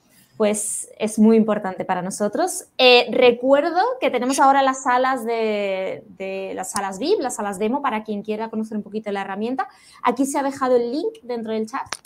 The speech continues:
para quien quiera entrar. Pero, Carlos, muchísimas gracias, de verdad. Eh, y bueno, pues, eh, espero contar contigo en otro webinar futuro también y con, y con la gente de sifi, pues hablando de sostenibilidad,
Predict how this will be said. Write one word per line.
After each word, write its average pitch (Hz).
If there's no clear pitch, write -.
para 196
quien 190
quiera 196
entrar. 220
Pero, 233
Carlos, 226
muchísimas 247
gracias, 240
de 247
verdad. 220
Eh, 190
y 226
bueno, 233
pues, -
eh, 196
espero 247
contar 285
contigo 277
en 302
otro 277
webinar 277
futuro 269
también 262
y 294
con, 220
y 220
con 220
la 202
gente 214
de 220
sifi, 240
pues 214
hablando 190
de 202
sostenibilidad, 196